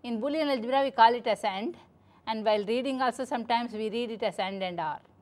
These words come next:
because it's, uh, instead of saying meet and join. Join is represented like this.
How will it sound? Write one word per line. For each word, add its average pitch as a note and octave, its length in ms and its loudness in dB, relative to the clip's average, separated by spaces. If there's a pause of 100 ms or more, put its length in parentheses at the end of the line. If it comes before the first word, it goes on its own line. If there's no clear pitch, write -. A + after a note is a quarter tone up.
(120)
because - 300 -12 (500)
it's, - 100 -14
uh, D#3+ 500 -6 (100)
instead F#3 280 -6
of F3 60 -10
saying F3+ 380 -8 (280)
meet G3+ 220 -8
and D#3 220 -4
join. E3+ 340 -4 (1800)
Join C#4 520 6 (100)
is G#3+ 160 -6
represented G#3 600 -2
like D3+ 220 -4
this. - 360 -6